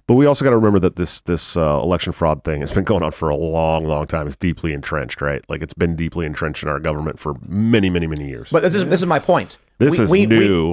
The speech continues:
Speaker 1: and
Speaker 2: Yes,
Speaker 1: this is
Speaker 2: yes.
Speaker 1: gonna be visceral for a
Speaker 2: But
Speaker 1: lot of people. A
Speaker 2: if,
Speaker 1: lot of people.
Speaker 2: if we know for a fact that, I think it was several hundred locations in Arizona, the ballots were not properly re-, being read, and they,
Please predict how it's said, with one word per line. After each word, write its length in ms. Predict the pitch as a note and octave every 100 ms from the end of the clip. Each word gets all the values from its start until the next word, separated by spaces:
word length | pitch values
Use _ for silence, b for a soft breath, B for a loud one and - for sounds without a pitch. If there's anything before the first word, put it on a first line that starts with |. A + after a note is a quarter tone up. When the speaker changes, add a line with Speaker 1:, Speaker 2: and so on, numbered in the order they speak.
| D#2+
Speaker 1:
and 240 | E2 F2 E2
Speaker 2:
Yes, 100 | D#3+
Speaker 1:
this 80 | A#2
is 20 | D3+
Speaker 2:
yes. 80 | C3
Speaker 1:
gonna 140 | A#2+
be 120 | G2 E2+
visceral 560 | F#2 A2 - F#2+ D#2+
for 180 | D2+ F2
a 60 | D#2
Speaker 2:
But 200 | D#2+ E2
Speaker 1:
lot 120 | E2+
of 80 | E2
people. 440 | E2 D2+ A#1+ A#1+ -
A 60 | E3
Speaker 2:
if, 80 | F#3
Speaker 1:
lot 180 | D#2 C#2+
of 60 |
people. 240 | B1 - -
Speaker 2:
if 220 | E3+ B2+
we 160 | D3+ F#3+
know 180 | F3
for 220 | G#3+ A3+ F#3+
a 40 |
fact 520 | - D#3+ C3 A2 -
that, 360 | A#2+ A#2 A#2 _
I 80 | C3
think 180 | D#3+ G#3+
it 60 | D#3+
was 160 | C3
several 300 | - D3 C#3+
hundred 340 | C3 D3 C#3 C3
locations 460 | A#2+ C#3 C3 A2+
in 80 | A#2+
Arizona, 500 | A#2+ A2+ A#2 G2 D#2 - _ _
the 120 | - C3
ballots 320 | C#3+ D#3 D#3
were 120 | C3+
not 180 | C#3 -
properly 480 | - C3+ D3+ C3+ A#2+
re-, 240 | A#2 C#3 -
being 220 | C3+ A#2+
read, 320 | A2 B2+ F2 - _ _ -
and 120 | D3+
they, 120 | C#3+